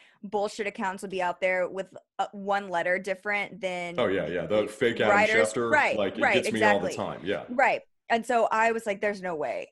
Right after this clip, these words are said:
Speaker 1: And then everything started popping off. And the part that made me sad was I saw this great video of Gus Malzahn
Speaker 2: Dancing with the
Speaker 1: dancing.
Speaker 2: kids.
Speaker 1: Yes. Like, he
Speaker 2: Yeah.
Speaker 1: was, he was so happy. And, you know, for a minute, I actually had this thought process. When I saw that video,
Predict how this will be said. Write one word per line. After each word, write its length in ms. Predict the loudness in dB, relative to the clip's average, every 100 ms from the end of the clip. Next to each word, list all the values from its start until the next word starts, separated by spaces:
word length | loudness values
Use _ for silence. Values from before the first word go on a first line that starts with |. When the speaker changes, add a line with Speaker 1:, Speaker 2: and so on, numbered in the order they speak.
| _
Speaker 1:
And 180 | -4 -2
then 200 | -4 -4 2
everything 500 | 2 2 -6 -8 -8
started 320 | -6 -4 -4
popping 320 | -6 -8 -2
off. 180 | 0 0 -2
And 180 | -4 -6 -18 -8
the 80 | -6
part 240 | -4 -2
that 120 | -2
made 180 | -2 -2
me 140 | -2 -6
sad 500 | -4 0 4 2 2
was 320 | 0 0 -2 -20 _ -6
I 80 | 0
saw 160 | 0
this 180 | 0 -2
great 380 | 0 0 0 0
video 500 | -2 2 2 4 2 0
of 160 | -2
Gus 240 | 0 -2 0
Malzahn 720 | -2 -2 -2 -2 -2 -6 -14 _ _
Speaker 2:
Dancing 320 | 0 0 0
with 100 | -4 2
the 60 |
Speaker 1:
dancing. 320 | 4 4 2 -4
Speaker 2:
kids. 100 | 0
Speaker 1:
Yes. 360 | 4 4 2 -20 -20 -6
Like, 160 | -2 0
he 60 | 2
Speaker 2:
Yeah. 40 | 0
Speaker 1:
was, 160 | -2 -10 _
he 120 | -2
was 120 | -2
so 300 | 0 2 2
happy. 560 | 2 0 0 0 2 2
And, 240 | 2 -2
you 60 | 0
know, 180 | 0 0
for 160 | 0
a 60 | 0
minute, 340 | 2 2 0 2
I 260 | 2 0 -2 0
actually 360 | 0 0 -4
had 180 | -2 -2
this 140 | -2 0
thought 220 | 0 2
process. 320 | -4 -4 -6
When 120 | -2
I 80 | -2
saw 180 | -2 0
that 160 | 0 0
video, 340 | -2 -2